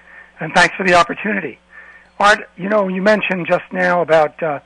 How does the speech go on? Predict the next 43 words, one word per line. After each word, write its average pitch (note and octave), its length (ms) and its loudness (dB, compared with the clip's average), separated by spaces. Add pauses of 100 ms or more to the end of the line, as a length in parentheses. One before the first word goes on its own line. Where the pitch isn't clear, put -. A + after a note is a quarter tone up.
(120)
me F3+ 140 -6
being D#3+ 240 -4
a C3+ 60 -8
cancer G3 420 -6
doctor. C#3+ 480 -8 (280)
I D#3 100 -4
take E3+ 220 0
care F3+ 160 0
of - 80 -2
cancer. E3+ 480 -6 (360)
Well, A#3 160 2
almost. G#3+ 460 2 (460)
What E3+ 140 -4
I E3 40 4
really F#3+ 280 4
do D3+ 160 0
is C#3 120 -2
take E3+ 160 -4
care E3+ 160 0
of - 120 -10
people. - 480 -6 (480)
And E3+ 120 -6
that's G3 260 2
what F#3+ 180 -8
the D#3+ 240 -6 (480)
Wine F3+ 300 2
and E3+ 120 0
Roses D3+ 360 0
event D#3 280 -4
is C#3 140 -8
all D3 180 2
about. C3+ 380 -2 (640)
Every G3+ 280 0
year, F3+ 520 2 (300)
there's D#3+ 180 -4
a D#3 80 0
major F3 420 0
fundraiser D#3 720 -2
which C#3 140 -4 (100)
takes F3+ 260 -2
place, D3+ 300 0 (720)
which - 180 -6
is D#3 100 -10